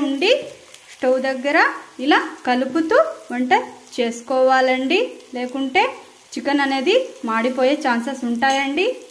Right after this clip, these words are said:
అందుకని చూడండి, స్పైసెస్ అన్నీ చక్కగా చికెన్కి పట్టేశాయండి. చికెన్ కూడా ఒక సెవెంటీ పర్సెంట్ ఉడికిపోయింది. ఇప్పుడు ఇందులో నేను పచ్చిమిర్చి చీలికలు వేస్తున్నానండి, అలాగే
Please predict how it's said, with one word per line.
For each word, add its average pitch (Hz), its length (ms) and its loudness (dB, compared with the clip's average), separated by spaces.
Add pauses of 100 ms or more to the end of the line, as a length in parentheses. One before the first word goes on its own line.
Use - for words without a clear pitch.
(100)
అందుకని 254 440 2 (1700)
చూడండి, 254 380 -2 (320)
స్పైసెస్ 254 580 -4
అన్నీ 285 220 2 (340)
చక్కగా 254 400 -2 (160)
చికెన్కి 269 500 -2
పట్టేశాయండి. 254 840 -2 (340)
చికెన్ 269 400 -2
కూడా 302 240 2
ఒక 254 200 -4
సెవెంటీ 247 340 -2 (120)
పర్సెంట్ 311 420 2 (100)
ఉడికిపోయింది. 262 720 -2 (400)
ఇప్పుడు 277 220 -2
ఇందులో 269 320 0
నేను 277 180 2 (280)
పచ్చిమిర్చి 294 600 0 (300)
చీలికలు 269 480 -4 (300)
వేస్తున్నానండి, 269 840 -4 (380)
అలాగే 247 400 -2